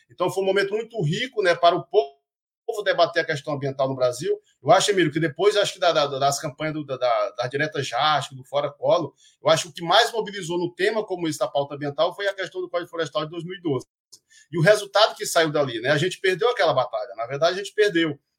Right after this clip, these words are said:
né? Então, esse setor, né, é, é, é explorador, esse setor devastador,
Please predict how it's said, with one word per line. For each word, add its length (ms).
né? 140
Então, 240
esse 240
setor, 560
né, 280
é, 360
é, 100
é 100
explorador, 680
esse 120
setor 260
devastador, 840